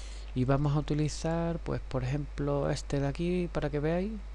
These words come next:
El, este le hace el doble de daño de nuestro poder de ataque. Como veis, un crítico de tres mil novecientos doce.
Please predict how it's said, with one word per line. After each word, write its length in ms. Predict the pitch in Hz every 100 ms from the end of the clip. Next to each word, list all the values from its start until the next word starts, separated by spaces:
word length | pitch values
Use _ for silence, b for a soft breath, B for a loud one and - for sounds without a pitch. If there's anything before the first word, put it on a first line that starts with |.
| - - - - - -
El, 160 | 139 - 151 - - - B B B B B B - - - - - -
este 300 | 156 143 -
le 120 | 147
hace 380 | 147 165 - 180
el 200 | 175 143
doble 300 | 131 156 156
de 60 | 151
daño 320 | 160 165 180
de 80 | 165
nuestro 260 | 139 -
poder 300 | - 127 131
de 60 | 131
ataque. 320 | 127 110 - - - - - - - - - - - - - - - - -
Como 280 | 127 127
veis, 260 | 123 156 156
un 140 | 147
crítico 560 | 139 - 151 156 156 165
de 120 | 147
tres 220 | 127 127
mil 160 | 123 139
novecientos 600 | 139 135 - 151 - 143
doce. 300 | 123 123 -